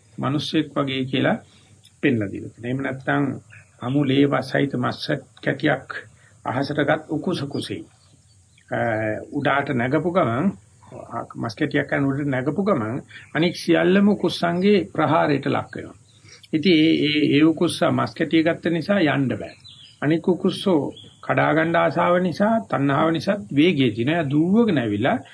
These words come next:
අර උකුස්සට කොටනවා. යම් වෙලාවක මස් කැටිය අතහැරපු ගමන් ආයේ නෑ ය-, යට ඉන්න උකුස්සෝ ඒක උස්සගෙන යන්නේ මෙයාට කිසිම සැලකිල්ලක් කරලා නෙවෙයි.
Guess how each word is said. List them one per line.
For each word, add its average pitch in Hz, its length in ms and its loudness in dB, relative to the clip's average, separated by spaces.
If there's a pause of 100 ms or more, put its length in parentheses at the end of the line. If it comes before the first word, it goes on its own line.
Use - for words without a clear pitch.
(140)
අර 139 160 -4
උකුස්සට 147 420 -4
කොටනවා. - 340 -12 (560)
යම් 135 260 2
වෙලාවක 147 640 2
මස් 147 260 0
කැටිය 147 260 -2
අතහැරපු 135 440 0
ගමන් 175 300 2 (380)
ආයේ 139 280 0
නෑ 160 540 -2
ය-, 131 240 0 (100)
යට 127 220 0
ඉන්න 165 220 -2
උකුස්සෝ 156 400 -2
ඒක 151 180 2
උස්සගෙන 151 500 0
යන්නේ 143 440 2 (520)
මෙයාට 151 380 2
කිසිම 151 400 2
සැලකිල්ලක් 160 580 0
කරලා 135 280 -4
නෙවෙයි. 117 220 -8